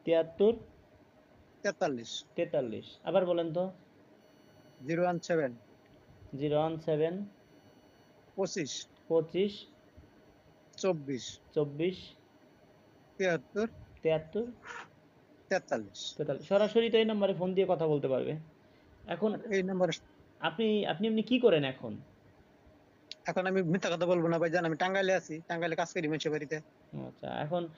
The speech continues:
Speaker 1: কিছু টাকা পয়সা জমাইছেন, যাকে বিয়ে শাদী করবেন তারে নিয়ে তো চলতে হবে।
Speaker 2: ওটাই, কিছু টাকা পয়সা, কিছু টাকা পয়সা তো লাগবেই।
Speaker 1: হ্যাঁ, সেটাই। আমি নয় আমারটা মাফ করে দিলাম, আমার তো আপনার টাকা পয়সা দিতে হবে না। এই যে আপনি এইভাবে ভিডিও যে করবে, তার কোনো টাকা পয়সা কিচ্ছু দেয়া লাগবে না।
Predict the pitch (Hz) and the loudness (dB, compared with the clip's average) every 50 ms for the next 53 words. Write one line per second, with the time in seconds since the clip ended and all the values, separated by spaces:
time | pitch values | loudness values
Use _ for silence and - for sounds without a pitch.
0 | - - _ - 190 170 190 196 202 202 214 226 220 202 202 190 180 214 220 220 | -20 -18 _ -8 -6 -4 0 2 2 2 4 4 4 4 4 2 2 2 2 2
1 | 208 208 185 160 156 170 165 165 165 160 170 165 160 165 160 156 156 156 151 151 | 2 2 0 0 2 0 0 0 -2 -2 0 0 0 0 -2 -2 0 0 0 -2
2 | 151 151 151 151 151 151 151 147 147 - 156 156 151 147 147 123 110 107 107 113 | -2 -2 -2 -2 0 -2 -2 -4 -2 -2 -2 -2 0 0 0 0 0 -2 -6 -10
3 | - - - - _ - - - - - - - - - - - - 185 202 254 | -14 -20 -20 -20 _ -20 -20 -20 -20 -20 -20 -20 -20 -20 -14 -6 -4 -2 0 0
4 | 226 170 165 196 185 190 196 220 202 220 208 190 185 165 170 165 - 220 190 175 | -2 -2 -4 -8 -8 -4 -2 -2 -2 -2 -2 -2 -4 -4 -4 -8 -8 -10 -10 -8
5 | - - 208 214 214 175 170 151 175 170 180 156 139 131 117 107 113 - - _ | -4 -2 -2 0 0 0 0 0 0 0 0 -2 -2 -4 -6 -6 -10 -16 -20 _
6 | _ - 151 143 123 113 - - - - 151 - - - - - - - - - | _ -12 -10 -8 -8 -8 -10 -14 -14 -14 -14 -14 -16 -20 -20 -20 -20 -20 -20 -20
7 | _ _ - - _ - - - - - - - 147 135 127 127 131 135 - - | _ _ -20 -20 _ -20 -20 -20 -20 -18 -12 -10 -8 -4 -2 -2 -2 -4 -4 -2
8 | 180 208 240 254 240 254 247 233 233 233 214 220 220 220 220 - - 226 220 180 | -2 0 2 4 4 4 4 4 2 2 2 2 2 2 0 2 4 4 4 4
9 | 170 156 156 160 175 180 180 190 190 - 190 - 190 180 190 190 175 165 170 156 | 4 2 2 2 0 0 0 0 0 -2 -2 -6 -6 -2 -2 -2 -2 0 -2 -2
10 | 165 160 165 156 135 123 117 107 110 113 127 143 151 160 160 156 156 170 170 165 | -2 0 2 2 4 2 2 0 -2 -2 -2 0 2 2 2 2 2 0 0 2
11 | 165 165 165 175 156 160 160 202 208 190 196 190 208 196 - 233 226 202 170 143 | 2 2 2 2 2 4 6 6 6 6 4 2 2 6 8 8 8 8 6 4
12 | 127 - 151 151 - 185 180 180 185 185 208 196 180 160 170 160 202 202 - - | 2 2 -2 -4 -4 -4 -2 -2 -2 -2 -2 -2 -2 -2 -4 -4 -6 -8 -6 -6
13 | 160 143 139 127 117 107 101 107 107 - - | -4 -2 -2 -2 -2 -2 -6 -8 -12 -14 -16